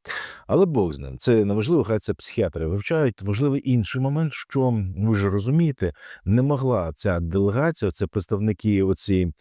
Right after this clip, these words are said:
е, ляльки, яких, е, які хтось надіває там на руку або на щось інше, не могли вони прийняти бі-, жодного притомного рішення, в тому числі навіть про т-, такого рішення, як обмін тисячу на тисячу, якщо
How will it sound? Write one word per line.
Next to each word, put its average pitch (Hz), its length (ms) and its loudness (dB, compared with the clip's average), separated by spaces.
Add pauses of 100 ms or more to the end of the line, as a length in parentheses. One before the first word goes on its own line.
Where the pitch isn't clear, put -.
(320)
е, 69 160 -6
ляльки, 107 680 0
яких, 104 600 0
е, 98 340 2 (240)
які 101 300 0
хтось 104 360 0
надіває 95 440 0
там 82 220 -4
на 92 100 0
руку 123 260 -2
або 78 120 -6
на 85 100 -2
щось - 260 -8
інше, 135 340 -2 (280)
не 123 140 4
могли 131 280 4
вони 101 260 0
прийняти 95 500 0
бі-, 95 540 0 (140)
жодного 131 540 0
притомного 101 560 -2
рішення, 71 400 -8 (260)
в - 100 -14
тому 101 380 0
числі 170 340 -2
навіть 113 340 2
про 107 120 -10
т-, - 200 -4 (100)
такого 92 340 0
рішення, 120 380 0
як 98 160 2 (120)
обмін 120 400 0
тисячу 95 420 -2
на 78 140 -2
тисячу, 131 440 -2
якщо 92 460 0